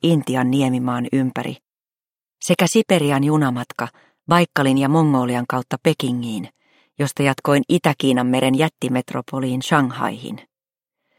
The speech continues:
Kiinnostus junamatkailuun ja muuhun maata pitkin reissaamiseen on nyt uudessa nosteessa. Merkittävänä syynä on tietenkin ilmastokriisi, joka on saanut monet miettimään matkustamistaan uusiksi,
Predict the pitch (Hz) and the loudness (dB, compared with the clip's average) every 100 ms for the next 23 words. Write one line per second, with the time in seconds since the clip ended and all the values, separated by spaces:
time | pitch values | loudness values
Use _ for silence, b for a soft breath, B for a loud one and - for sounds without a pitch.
0 | _ _ _ _ _ - 226 226 185 170 | _ _ _ _ _ 2 6 6 2 -2
1 | - 185 170 135 127 - 131 123 127 131 | 0 4 4 4 0 -4 -2 0 0 2
2 | 156 160 131 123 143 135 135 123 - 120 | 2 2 2 2 2 0 -6 -10 -8 -6
3 | 123 135 127 - 113 117 127 131 127 127 | -4 -2 -2 -4 -8 -8 -6 -4 -2 -2
4 | 131 151 131 131 - 127 127 - 71 69 | 0 0 0 -4 -4 -2 -2 -6 -10 -10
5 | - - - _ b b b b b b | -12 -14 -18 _ b b b b b b
6 | b b 190 208 165 - 135 135 131 165 | b b 2 2 -2 -2 2 2 0 0
7 | 151 131 127 - 147 - - 135 131 160 | 2 2 0 -2 -2 -2 -2 -4 0 0
8 | 139 120 - - - 113 117 - - b | 0 -4 -6 -10 -8 -8 -8 -12 -14 b
9 | b b b - 127 127 135 127 - 139 | b b b 0 2 2 0 0 0 0
10 | 135 123 131 131 - 127 120 123 135 - | 0 0 -2 -2 -4 -6 -4 -2 -4 -6
11 | 131 - 120 127 - 127 - 139 123 - | -12 -8 -6 -6 -6 -6 -4 -6 -6 -8
12 | - - - | -10 -12 -14